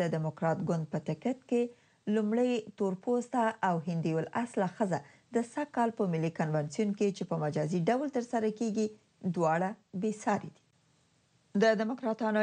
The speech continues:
احتمالي نوماند جو بایدن په دې اونۍ کې په رسمي ډول د دموکراتانو د ملي کنونسیون د غونډې په ترڅ کې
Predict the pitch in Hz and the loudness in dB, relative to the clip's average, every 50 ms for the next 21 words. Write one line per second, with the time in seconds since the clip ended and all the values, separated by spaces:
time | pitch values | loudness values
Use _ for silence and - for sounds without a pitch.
0 | 208 - 208 185 - - 185 180 175 175 180 180 170 170 170 165 170 175 180 175 | 2 2 0 -2 0 0 2 2 2 2 2 2 2 2 2 2 2 2 0 0
1 | 170 185 160 165 165 165 170 165 180 175 175 175 170 165 - - 156 156 165 165 | 0 0 2 4 4 4 2 2 0 0 0 0 -2 -2 -2 -4 -2 0 0 0
2 | 156 - - 165 165 160 175 208 240 240 - 254 240 - 240 226 226 233 226 - | 0 0 0 0 0 0 0 0 -2 -2 -2 -4 -2 0 0 0 0 0 0 0
3 | 233 226 202 247 220 220 220 226 208 208 202 185 196 175 165 165 - - 156 156 | -2 0 2 2 2 2 2 0 2 2 2 2 0 -2 -2 -4 -4 -4 -4 -2
4 | - 165 156 165 170 160 165 160 160 165 165 170 165 - - 165 160 165 160 156 | -2 -2 0 0 0 0 0 0 0 2 2 0 0 0 0 0 0 2 0 0
5 | 160 160 - - 226 220 208 220 208 208 208 202 196 202 202 - 190 190 - - | 0 -2 -2 0 0 2 2 2 2 2 2 0 0 0 -2 -2 -4 -4 -2 -2
6 | 233 240 233 - - 143 | -2 -2 -2 -2 -2 -2